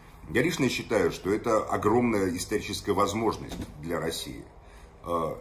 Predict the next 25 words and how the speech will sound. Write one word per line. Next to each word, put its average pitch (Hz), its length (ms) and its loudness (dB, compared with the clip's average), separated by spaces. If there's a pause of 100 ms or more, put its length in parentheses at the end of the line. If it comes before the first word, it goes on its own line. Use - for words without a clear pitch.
(260)
мне 135 300 4
всё - 160 -2
равно, 127 300 4
кто - 260 0
в 80 80 -2
России 82 320 -2
во 85 160 2
власти. 127 340 0
Россия 95 380 -4
как - 220 -8
субъект 117 500 0
существует, 101 680 -4 (680)
проходя 98 400 -2
сквозь 85 380 -6
века. - 320 -8 (800)
Э, 85 200 0 (440)
перестать 123 560 2
быть 117 240 0
марионеткой 104 640 2
Запада, 110 460 4
стоящей 90 500 0
перед 90 240 -2
Западом 90 460 0
на 98 80 0
коленях 107 600 0